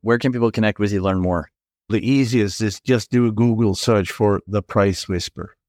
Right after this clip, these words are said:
Speaker 1: There you go.
Speaker 2: And you'll find not only the books, you find, I have a YouTube channel and a TikTok channel and lots of articles out there. And of course, you'll find my company as well. And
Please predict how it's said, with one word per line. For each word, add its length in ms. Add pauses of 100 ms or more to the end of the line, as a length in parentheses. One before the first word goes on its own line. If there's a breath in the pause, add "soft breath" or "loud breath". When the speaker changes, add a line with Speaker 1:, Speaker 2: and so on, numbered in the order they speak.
(360)
Speaker 1:
There 100
you 60
go. 200
Speaker 2:
And 380 (280)
you'll 260
find 420
not 160
only 220
the 120
books, 480
you 80
find, 480 (540)
I 60
have 180
a 40
YouTube 420
channel 680
and 120
a 60
TikTok 420
channel 580 (100)
and 400 (440)
lots 300
of 100
articles 580
out 240
there. 300
And 240
of 100
course, 240
you'll 100
find 240
my 120
company 460
as 140
well. 380 (580)
And 480